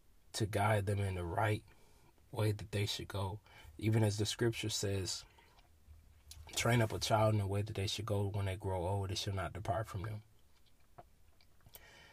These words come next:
And sometimes you,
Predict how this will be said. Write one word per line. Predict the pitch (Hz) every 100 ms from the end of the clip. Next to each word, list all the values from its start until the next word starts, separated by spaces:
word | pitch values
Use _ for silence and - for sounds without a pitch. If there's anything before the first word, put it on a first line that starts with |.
| - - _ _ _ 120
And | 120 107 101 98 110 - - - - - - - - - - - - - - - - - - - -
sometimes | - 117 - 117 120 113 113 117
you, | 117 110